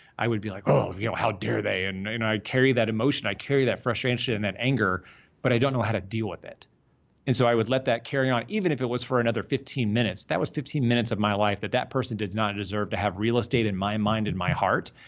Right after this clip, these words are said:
So I've, I've removed them from that fact. So again,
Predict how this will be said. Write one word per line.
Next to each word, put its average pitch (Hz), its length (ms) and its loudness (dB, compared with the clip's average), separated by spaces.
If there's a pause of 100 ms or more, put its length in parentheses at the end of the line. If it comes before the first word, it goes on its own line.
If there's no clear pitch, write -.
(140)
So 120 220 4
I've, 120 400 2
I've 117 280 -4
removed 123 560 4
them 104 200 -2
from 92 240 -2
that 87 200 -8
fact. - 380 -14 (360)
So 113 280 2
again, 120 480 -2